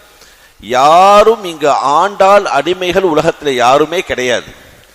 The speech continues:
அதைத்தான் நபிகள் நாயகம் ஸல்லல்லாஹு அலைஹி வஸல்லம் வந்த உடனேயே அந்த அடிமைத்தனத்தை முதல்ல களைந்து எறிந்தார்கள். அப்ப அல்லாஹு தான் எஜமான், அல்லாஹுக்கு நாம். அதை தாண்டி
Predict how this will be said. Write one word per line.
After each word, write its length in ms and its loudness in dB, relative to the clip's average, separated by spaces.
அதைத்தான் 340 -4
நபிகள் 320 -2
நாயகம் 280 -4
ஸல்லல்லாஹு 140 -4
அலைஹி 140 -2
வஸல்லம் 240 -4
வந்த 260 0
உடனேயே 400 -2
அந்த 240 -2
அடிமைத்தனத்தை 880 -6
முதல்ல 340 -2
களைந்து 500 -6
எறிந்தார்கள். 560 -4
அப்ப 260 0
அல்லாஹு 440 4
தான் 220 0
எஜமான், 560 0
அல்லாஹுக்கு 680 0
நாம். 180 -4
அதை 400 -6
தாண்டி 840 -2